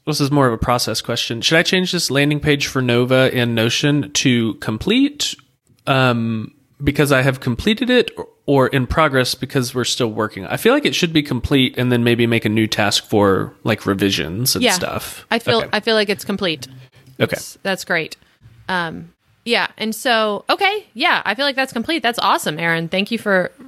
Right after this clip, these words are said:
Speaker 2: for, um, grinding this out. This is exciting.
Speaker 1: Oh, yeah.
Speaker 2: This is super good. Bye now.
Speaker 1: If, if there's one thing I'm good at, it's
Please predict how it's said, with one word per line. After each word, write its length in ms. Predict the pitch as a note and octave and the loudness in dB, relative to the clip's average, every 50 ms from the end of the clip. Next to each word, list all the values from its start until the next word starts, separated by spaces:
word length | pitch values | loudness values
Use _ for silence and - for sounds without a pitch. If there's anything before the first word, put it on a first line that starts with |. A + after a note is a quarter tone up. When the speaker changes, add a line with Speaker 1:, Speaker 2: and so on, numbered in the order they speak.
| - _ | -20 _
Speaker 2:
for, 400 | _ - _ - F#3 F#3 F3+ F3+ | _ -20 _ -6 -4 -2 -2 0
um, 320 | F3 E3+ E3 D#3+ E3 E3 - _ _ | 0 0 -2 -2 -4 -8 -10 _ _
grinding 300 | - F#3+ G3 G#3 G#3+ G#3 | -2 0 0 0 0 -2
this 120 | F3+ E3+ F3+ | -2 0 0
out. 300 | F3+ A3 A#3+ F#3 D3+ C3 | 2 2 2 2 0 -2
This 160 | F#3 F#3+ - | -4 -4 -4
is 120 | G3+ F#3 | -4 -4
exciting. 340 | F3+ - - - E3+ - F#3+ | -4 -4 -2 0 2 4 4
Speaker 1:
Oh, 40 | F#3+ | 4
yeah. 280 | D#3 F3+ A#3+ C#4 B3+ F3 - _ _ _ _ - | 4 4 2 2 -2 -4 -8 _ _ _ _ -20
Speaker 2:
This 120 | - - | -12 -10
is 100 | A3+ G#3 | -10 -8
super 380 | - - - - G3+ G3 - F#3+ | -8 -8 -6 -6 -4 -4 -4 -4
good. 400 | F3+ G#3 A#3 G#3 D#3+ D#3 - - - - - - | -2 -2 0 -2 -2 -4 -8 -14 -20 -20 -16 -12
Bye 300 | B3+ C4 D#4+ E4+ F4+ F#4 | -4 0 2 2 2 2
now. 400 | F4+ G4 G4+ G#4 G4+ G4 F#4+ F#4+ | 0 -2 -2 -2 -2 -4 -2 0
Speaker 1:
If, 280 | - D3 D3 - - - - _ - | 0 0 0 -2 -6 -18 -12 _ -2
if 180 | D3 C#3 - | -2 -2 0
there's 240 | - D3 C3+ B2+ C3+ | 0 0 0 2 2
one 180 | C#3+ D#3 F3+ F3+ | 0 0 2 2
thing 180 | - F#3 F#3 | 2 2 2
I'm 140 | F#3 F3+ F3+ | 2 2 2
good 180 | E3+ F3 E3 C3+ | 2 2 2 2
at, 160 | G#2 G2 G2+ | 2 0 -2
it's 360 | G#2+ A#2+ - - - - - | -4 -6 -6 -8 -10 -10 -12